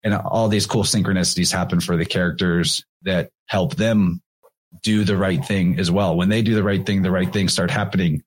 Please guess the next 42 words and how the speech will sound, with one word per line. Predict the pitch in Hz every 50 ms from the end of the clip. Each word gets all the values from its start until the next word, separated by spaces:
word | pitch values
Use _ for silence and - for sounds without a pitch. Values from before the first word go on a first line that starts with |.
| _ _ _ _ _ _ _ _ -
automatically | 101 104 101 95 95 101 101 95 92 90 90 80 85
too. | 82 - 90 78 69 73
So, | - - - 80 76 71 - - _ _ _ _ _ _ _ _ _ -
but | 135 117
what's, | 135 143 139 139 - - - - - _ _ _ -
why | 113 120 123 123 113
I | 104 90 90 - - _ _ _ -
went | 101 120 117 113
into | 110 101 104
such | 95 - 110 87 - -
detail | 101 104 101 - 92 87
about | 82 78 87 85 85 -
that | 92 85 76
story's | - - - 104 98 92 87 -
plot | - - - 92 95 82 85
line, | 92 87 85 82 87 87 85 87 - _ _ _ -
or | 92
at | 87 90
least | 98 95 -
the | - -
premise | - - 107 107 104 90
for | - - - 82 82 85
it, | 82 -
is | 85 -
because | - 90 - 95 92 85 85
that | 104 104 101 -
came | - 110 98 95
out. | 104 120 123 110 101 92 - 107 - _ _ _ _ _ -
And | 98 98
then | 104 101 104 - - - -
a | -
couple | - - 107 - - 117
of | 110
years | 104 104 107 104 - - 139 _ _ _ _ _ _ _ _ _ -
a-, | 107 98 120 - -
into | 120 135 139 135 - 139 117 117
its | 113 -
production, | - 110 104 113 127 143 135 - 117 113 113 110 110 - _ _ _ _ _ _ _ _ _ _ -
we | - 120 120
get | 147 147 147
an | 156 139
actual | 117 117 127 135 135 - 135 127 165